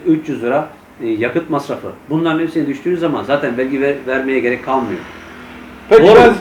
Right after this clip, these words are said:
Speaker 2: ben size bir soru sorayım.
Speaker 1: Evet.
Speaker 2: Beş yüz lira kazandınız, bin lira masrafınız çıktı. Ne olacak?
Speaker 1: Bunun, e, yüzdelik, e, K D V oranında eksi. Eğer biz, e, o ay içerisinde fazla gider yaptıysak ne olacak?
Speaker 2: Evet.
Speaker 1: Sorduğun soru bu.
Speaker 2: Evet,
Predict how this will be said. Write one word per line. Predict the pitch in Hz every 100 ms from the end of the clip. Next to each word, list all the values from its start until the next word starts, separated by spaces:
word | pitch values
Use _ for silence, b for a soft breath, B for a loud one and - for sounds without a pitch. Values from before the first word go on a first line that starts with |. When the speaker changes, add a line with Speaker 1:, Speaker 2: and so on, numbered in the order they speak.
| 240
Speaker 2:
ben | 254
size | 208 165
bir |
soru | 123 123 117
sorayım. | 110 127 202 -
Speaker 1:
Evet. | 120 110 - 226
Speaker 2:
Beş | 269 -
yüz | 180
lira | 202 214
kazandınız, | 190 175 160 151 143
bin | 247 220
lira | 175 208
masrafınız | 165 - - 139 -
çıktı. | - 196
Ne | 262
olacak? | 147 117 202 - - - - - - -
Speaker 1:
Bunun, | 160 180 180 190
e, | 143 135 127 127 120 117 131
yüzdelik, | 160 156 180 175 - - - - -
e, | 117 113 113 113 110 -
K | 143
D | 156
V | 185
oranında | 170 147 117 113 170 208 - - - - - - - - - - -
eksi. | 175 170 - 208 - 143
Eğer | 165 190 165
biz, | 202 208 -
e, | 160 151 156
o | 190
ay | 202
içerisinde | 190 185 160 220
fazla | 180 160 196
gider | 196 180
yaptıysak | 170 165 160 190 190
ne |
olacak? | 180 156 120 - - -
Speaker 2:
Evet. | 233 202
Speaker 1:
Sorduğun | 196 196
soru | 196 208 233
bu. | 190
Speaker 2:
Evet, | 220 240